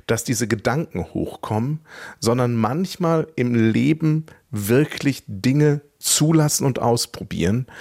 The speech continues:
weil es hilft einem in der Selbsterfahrung. Wir machen, also wir gucken zu viel fern und lesen zu, manche zu viel, anstelle selber etwas zu erleben.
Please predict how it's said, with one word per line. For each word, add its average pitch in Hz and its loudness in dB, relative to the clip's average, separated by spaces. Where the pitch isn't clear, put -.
weil 110 2
es - -4
hilft - 0
einem 135 0
in 123 0
der 117 4
Selbsterfahrung. 95 -4
Wir 95 0
machen, 151 0
also 107 -2
wir 120 2
gucken - -2
zu - 0
viel 180 2
fern 156 0
und 120 0
lesen 147 2
zu, - -2
manche 123 -2
zu - -6
viel, 151 -4
anstelle 120 0
selber 123 2
etwas - -6
zu - -4
erleben. 82 -2